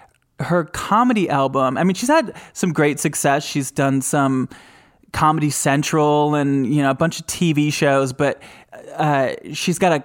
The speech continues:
comedy album that came out last year, and it's called My Birthday's Tomorrow. So go check it out. You will seriously, or, or you, you, another thing you can do is start with, like, go to YouTube and type in Vanessa Gonzalez stand-up,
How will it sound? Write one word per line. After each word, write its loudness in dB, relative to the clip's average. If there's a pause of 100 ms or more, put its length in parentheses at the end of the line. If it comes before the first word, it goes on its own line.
comedy 2
album 4
that 0
came 0
out -2
last -2
year, 0 (380)
and 0
it's -4
called 0
My 0
Birthday's -4
Tomorrow. -6 (340)
So -2
go 0
check -4
it -2
out. 0 (200)
You 0
will 2
seriously, 0 (240)
or, 2
or 4
you, -2
you, -2
another 2
thing 0
you -2
can 0
do 0
is 0
start 0
with, 0
like, -2
go 0
to -2
YouTube -2
and -2
type -2
in 0
Vanessa 0
Gonzalez -2
stand-up, -2